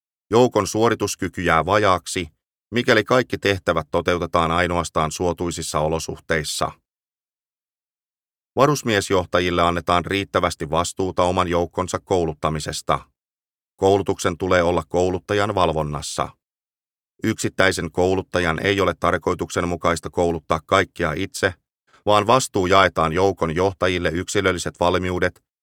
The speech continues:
ja resurssit huomioiden. Parhaimmillaan kouluttaja ohjaa koulutusta varusmiesjohtajien kautta. Kaikille johtajille on suunniteltava koulutusta siten,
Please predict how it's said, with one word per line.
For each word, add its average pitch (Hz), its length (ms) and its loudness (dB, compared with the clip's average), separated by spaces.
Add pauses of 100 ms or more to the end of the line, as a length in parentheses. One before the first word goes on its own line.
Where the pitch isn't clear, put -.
(120)
ja 113 100 4
resurssit 110 600 2
huomioiden. 82 760 0 (840)
Parhaimmillaan 110 720 2
kouluttaja 104 580 2
ohjaa 87 360 2
koulutusta 92 640 -2
varusmiesjohtajien 90 1040 -4
kautta. 76 520 -2 (800)
Kaikille 98 400 2
johtajille 95 640 2
on 82 140 0
suunniteltava 87 680 -2
koulutusta 92 600 -2
siten, 98 480 -2